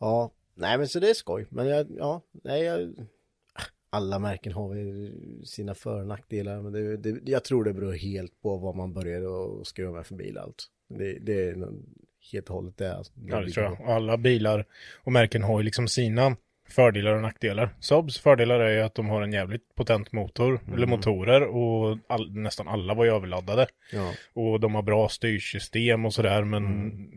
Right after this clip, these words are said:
Speaker 2: nackdelar är ju såklart att växellådan, eh, på
Speaker 1: Ja, det
Speaker 2: framhjulsdrivna bilar är bajs.
Speaker 1: Ja.
Speaker 2: Och att, eh, de är framhjulsdrivna.
Speaker 1: Ja.
Speaker 2: Allihopa.
Speaker 1: Så är det ju. Jag menar, det,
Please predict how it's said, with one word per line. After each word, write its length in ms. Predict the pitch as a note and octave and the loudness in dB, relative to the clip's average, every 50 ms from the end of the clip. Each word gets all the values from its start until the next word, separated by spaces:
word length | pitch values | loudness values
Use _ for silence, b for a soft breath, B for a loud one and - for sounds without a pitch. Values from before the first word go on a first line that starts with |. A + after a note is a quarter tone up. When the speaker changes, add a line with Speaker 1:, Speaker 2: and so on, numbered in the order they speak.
| G#2+ G#2 G2+ | -6 -4 -2
Speaker 2:
nackdelar 520 | A2 G#2 - - - G#2+ G2 G2 G#2+ A2+ | -2 -4 -4 -2 0 0 2 2 4 4
är 100 | A#2 A2 | 4 4
ju 100 | G#2 F#2+ | 2 0
såklart 440 | - A2 G2 - G2+ F#2 F#2 - - | -2 -4 -2 -2 -2 -2 -2 -2 -4
att 260 | G2+ - _ - - | -4 -4 _ -10 -6
växellådan, 800 | A2 G#2 F#2+ - - - G#2+ G#2 G2 F#2+ G2 G#2 A2+ B2+ B2+ B2+ | -4 -4 -4 -2 -4 -4 -2 -2 -2 -2 0 0 0 0 0 -4
eh, 40 | C3 - | -8 -8
på 80 | - | -6
Speaker 1:
Ja, 680 | C3 A#2+ A#2 A#2 A2+ A2 A2 A2+ A2 A2 G#2+ - - | -2 -2 0 0 -2 -2 -2 -4 -4 -6 -6 -4 0
det 60 | A2+ G#2+ | 2 4
Speaker 2:
framhjulsdrivna 500 | A2+ B2+ G#2+ G#2 G#2+ A2 A2 G#2 A2+ A2+ | 4 4 4 2 0 0 0 0 0 2
bilar 280 | A#2 A2 G#2 G#2 G#2 | 2 2 2 0 -2
är 200 | G#2 G2+ G2+ G2+ | -2 -2 -4 -4
bajs. 540 | G2 G2 A2 A2 G2+ F#2+ C3 C3 - - - - - | -6 -8 -8 -6 -6 -4 -4 -6 -8 -10 -14 -16 -8
Speaker 1:
Ja. 260 | - G2+ E2 - G#2+ - B B B B B B B B | -6 -4 -4 -4 -8 -12 B B B B B B B B
Speaker 2:
Och 380 | C3 A#2 A#2 A#2 A2+ A2+ A2 | 0 0 2 2 4 4 2
att, 260 | G#2+ - _ _ - | 2 0 _ _ -2
eh, 100 | A2+ A2 | 0 0
de 260 | G#2+ G2+ G#2+ G#2 G#2+ G#2 | 0 0 0 -2 -2 -2
är 100 | G2 F#2+ | -2 -2
framhjulsdrivna. 520 | - A2+ G2+ F#2 F#2 - G2 F#2+ F#2+ F#2+ - - - _ _ | -4 -4 -6 -6 -8 -8 -8 -8 -8 -10 -14 -18 -20 _ _
Speaker 1:
Ja. 160 | - G#2 - - _ _ - | -8 -8 -8 -8 _ _ -12
Speaker 2:
Allihopa. 380 | G#2 F#2+ F#2 F2 - - G#2 - - _ _ | -10 -10 -10 -10 -10 -12 -14 -16 -18 _ _
Speaker 1:
Så 160 | _ - G#2+ | _ -6 -4
är 120 | G2 F#2 | -4 -4
det 60 | F#2 F#2+ | -4 -6
ju. 60 | G2 - _ | -8 -10 _
Jag 140 | - A2+ A2 | -6 -4 -2
menar, 260 | A2 G#2+ G#2 F#2+ F#2+ G2+ _ _ _ _ _ _ _ | -2 -2 -4 -4 -8 -10 _ _ _ _ _ _ _
det, 340 | - C3+ A#2+ A2+ G#2+ G2+ G2 | -14 -10 -6 -6 -6 -6 -8